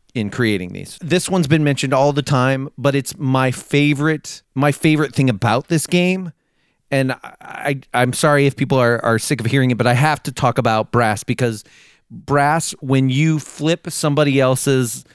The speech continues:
uh, iron, ironworks to, to use their iron, maybe they were planning on using it, and so they're kind of ticked off, but then they see that they score points. It's one of those things where you kind of feel good and bad at the same time.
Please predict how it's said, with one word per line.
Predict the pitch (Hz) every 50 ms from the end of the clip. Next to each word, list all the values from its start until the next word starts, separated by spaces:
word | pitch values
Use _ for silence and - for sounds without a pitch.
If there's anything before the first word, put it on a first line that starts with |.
| _ _ - -
uh, | - 107 101 104 101 101 - -
iron, | - 143 160 156 156 151 151 151 160 - - - - 151 151 - -
ironworks | 131 139 147 143 143 147 143 135 147 147 147 - - - -
to, | - - 123 113 110
to | 98 - 127
use | 123 131 147 151 135 117
their | 147 143 139 127
iron, | 127 123 135 135 135 143 151 139 - - - - -
maybe | 135 139 143 143 139
they | 123 131 131
were | 143 147 139
planning | - - 147 147 151 147 143 139
on | 139 139 135 127
using | 127 143 147 139 139 160 160
it, | 180 185 - - -
and | 127 131 131
so | - 139 135 127 123
they're | 120 127 139 127
kind | - - 131 143 151 151
of | 147
ticked | - 180 151 -
off, | 180 160 175 190 -
but | - 139
then | - 127 123
they | 120
see | 120 - - 127
that | 120 139 131
they | 123 120
score | 117 - - 131 117
points. | 110 - 165 170 170 175 165 - - - - - - - -
It's | 151 127 -
one | 151 190 196
of | 180
those | 165 175 147 -
things | - 175 151 151 131
where | 139 151
you | 139 131 127
kind | - 151 143 143
of | 127
feel | - 147 143 135
good | 113 117 135 135 127
and | 123 120 110
bad | 120 120 117 120 113
at | 117 -
the | 123 120
same | - 123 120 120 117 117
time. | - 117 117 117 117 113